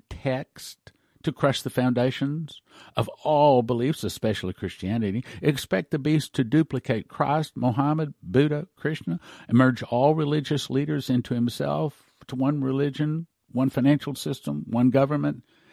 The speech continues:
Expect him to explain not only the Bible and ancient mysteries, but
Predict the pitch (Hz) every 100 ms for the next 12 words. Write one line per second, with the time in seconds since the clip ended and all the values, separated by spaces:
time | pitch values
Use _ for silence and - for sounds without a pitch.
0 | - - 143 - 135 131 160 147 - 139
1 | - - 135 143 139 135 139 175 170 104
2 | 107 123 135 90 104 139 - - 127 160
3 | - 117 117 117 -